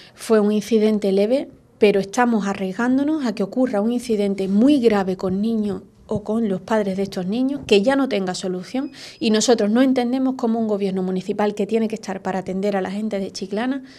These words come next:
no está donde están realmente los problemas y donde están las cuestiones importantes. Y nuestros hijos y nuestras hijas son verdaderamente cuestiones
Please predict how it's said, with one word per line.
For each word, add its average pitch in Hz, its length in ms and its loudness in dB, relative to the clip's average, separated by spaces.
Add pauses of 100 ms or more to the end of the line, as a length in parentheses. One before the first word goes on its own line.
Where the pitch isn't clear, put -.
(380)
no 240 280 6
está 233 500 -4
donde 208 240 -2
están 214 320 -6
realmente 214 460 -4
los 202 120 -4
problemas 220 440 -4
y 226 80 -4
donde 196 180 -2
están 254 240 -4
las 233 100 -4
cuestiones 190 440 -6
importantes. 185 680 -10
Y 233 120 0
nuestros 220 420 -2
hijos 208 300 -6
y 190 60 -4
nuestras 185 360 -6
hijas 254 300 -6
son 202 220 -4
verdaderamente 202 760 -4 (420)
cuestiones 247 580 2